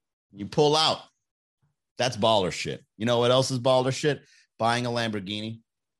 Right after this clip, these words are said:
Buying a, I saw, like, three or four Lamborghinis, uh, in the, mi-, just parked, just a-, all in the open. You know, very ballsy. But at the same time, if you buy a Lamborghini, you're already risking your life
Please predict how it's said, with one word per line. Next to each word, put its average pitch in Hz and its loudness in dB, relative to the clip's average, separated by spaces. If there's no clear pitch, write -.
Buying 139 2
a, 160 2
I 139 2
saw, 151 4
like, 131 2
three 143 -2
or 139 0
four 135 0
Lamborghinis, 123 -4
uh, 90 -2
in 98 -4
the, 95 -4
mi-, 95 -4
just 120 -8
parked, 156 0
just 147 -8
a-, - -16
all 156 4
in 156 -2
the 151 2
open. 156 0
You 143 -8
know, 131 -4
very 147 2
ballsy. 107 0
But 135 2
at 135 2
the 131 -6
same 143 0
time, 139 -2
if 107 -8
you 151 -2
buy 139 2
a 120 0
Lamborghini, 110 -6
you're 117 -2
already 120 0
risking 110 -4
your 87 -2
life 101 -4